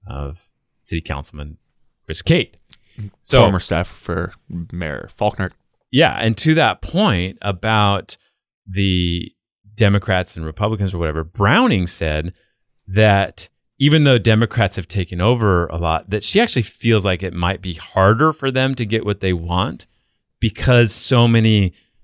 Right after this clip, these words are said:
Speaker 1: what might have been former or what might have been Republicans in the past are becoming Democrats
Speaker 2: Mm-hmm.
Speaker 1: and locking up a lot of fundraising in a,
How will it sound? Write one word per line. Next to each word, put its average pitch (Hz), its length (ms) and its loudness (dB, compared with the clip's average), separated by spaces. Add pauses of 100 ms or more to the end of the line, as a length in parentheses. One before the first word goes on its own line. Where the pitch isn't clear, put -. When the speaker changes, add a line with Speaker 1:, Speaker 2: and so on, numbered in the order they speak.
(180)
Speaker 1:
what 104 340 -2
might 107 260 2
have 110 100 2
been 95 180 -2
former 107 480 -2
or 92 400 -2
what - 380 -8
might 104 120 2
have 104 60 2
been 95 120 2
Republicans 98 520 0
in 90 60 -4
the 85 40 -8
past 82 300 -6
are 90 80 -2
becoming 117 560 2
Democrats 80 680 -8
Speaker 2:
Mm-hmm. 104 320 -8
Speaker 1:
and 95 120 0
locking 104 380 2
up 92 240 -2
a 92 80 -4
lot 98 280 2
of 90 220 -2
fundraising 85 840 -2 (400)
in 98 140 -2
a, 90 60 0